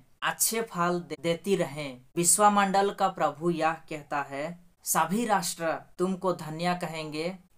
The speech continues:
क्योंकि तुम्हारा देश एक मनोहर देश होगा। मलाकी का ग्रंथ अध्याय तीन का दस से बारह तक यदि आप लोग पढ़ेंगे दोस्तों, वहाँ पे साफ साफ लिखा है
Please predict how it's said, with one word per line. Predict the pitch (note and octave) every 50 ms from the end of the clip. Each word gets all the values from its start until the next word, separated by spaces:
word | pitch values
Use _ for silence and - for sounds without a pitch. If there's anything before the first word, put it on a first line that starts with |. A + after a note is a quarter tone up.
| _
क्योंकि | - F3+ F#3+ G3+ G3 - G#3
तुम्हारा | F3 - F#3+ F3+ E3+ F3 F3+ F3+ F3+ F3+
देश | F3 - D#3 D#3 D#3 D3+ D3+ - - - - _ -
एक | C#3+ E3 F3+ F3 F3 D#3
मनोहर | D#3 D#3 D#3 D#3 D#3 D#3 D3 E3 E3+ E3
देश | - - D3+ D3+ D#3+ E3 - - - - - -
होगा। | C#3+ C#3 C3+ C#3 C3+ C3+ C3 - - _ _ -
मलाकी | E3 E3+ F3+ F#3 F#3 F#3 F#3+ F#3 - A#3+ A#3
का | - A3+ G#3+
ग्रंथ | G3+ E3+ E3 F3 F#3 G3 F#3+ -
अध्याय | E3 E3 D#3+ E3 E3 E3+ F3+
तीन | F3 F3 - E3+ F3 F3 F3
का | F3+ F3+
दस | F3 - E3+ E3 D#3+ -
से | - - F#3
बारह | D3+ D#3+ D#3 D#3 E3
तक | E3+ - F3 E3+ -
यदि | F3 D#3+ D#3 D#3+
आप | E3 D#3+ D#3+ -
लोग | E3 E3 D#3+ -
पढ़ेंगे | - D#3 D3+ D#3 E3+ E3+ E3+
दोस्तों, | E3 D3 D3+ D3+ D3 - - E3+
वहाँ | E3+ D#3+ D#3 E3+ F3+ F3 F3
पे | F#3+ F#3+ G3 - - _ _ - - - _ _ -
साफ | - - - - - A3 A#3 B3 B3 B3
साफ | - - A#3 A3 A3 G#3
लिखा | F3+ F3 F3 F3+ F#3 F#3
है | E3+ D#3+ E3 E3 F3 G3 - -